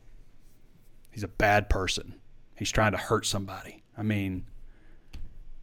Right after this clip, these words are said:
there's other penalties, you know, there's, like, blocking below the waist. You guys can read up all on all that stuff. Nobody wants to hear me, s-, you know, sit here and talk about all the different things. Taunting. Now, uh, this is actually,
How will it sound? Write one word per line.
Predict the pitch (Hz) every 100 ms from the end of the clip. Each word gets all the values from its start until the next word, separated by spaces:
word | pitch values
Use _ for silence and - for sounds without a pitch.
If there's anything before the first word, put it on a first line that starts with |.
| - - - - - - - - - - - - - - - -
there's | 156
other | 143 131
penalties, | - 120 117 113 110
you | 107
know, | 107 110
there's, | 107
like, | 104 104 104
blocking | 113 107 110 107 110
below | 104 104 104
the |
waist. | 101 101 101 98 -
You |
guys | 127 113 101
can | 104
read | 98 98
up | 98 104
all | 95
on | 92
all | 95
that | 98 95
stuff. | - 95
Nobody | 104 101 98
wants | 95
to | -
hear | 98
me, | 98
s-, | 92 - - - -
you | 107
know, |
sit | 104 -
here | 101
and | 98
talk | - 98 101
about | 101 95 - - - - -
all | 113 107
the |
different | 101 107 107 101
things. | 107 104 104 101 - - - _ _ _ _ _
Taunting. | - 110 107 107 104 101 98 - - -
Now, | 135 190 226
uh, | 160 165
this | 165 233
is | 240 156
actually, | 151 - 131 117 110